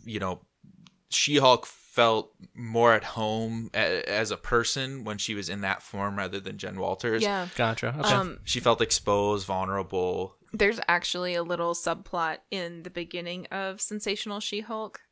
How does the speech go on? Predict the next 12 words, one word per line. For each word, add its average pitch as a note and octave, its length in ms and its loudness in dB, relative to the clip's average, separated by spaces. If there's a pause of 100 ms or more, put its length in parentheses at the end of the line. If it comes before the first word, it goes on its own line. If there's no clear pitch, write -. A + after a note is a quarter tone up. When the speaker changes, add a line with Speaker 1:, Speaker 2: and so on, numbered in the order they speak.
Speaker 2:
uh, F#3 320 0
for - 180 -6
that F3 180 -2
section G#3+ 460 -4 (340)
where F3 320 2
there's E3+ 340 -2
a F3 60 -4
diamond, E3+ 680 -4 (160)
there's, F#3 220 0
like, E3 180 -2
diamond A#3 500 4
goop G#3 340 -6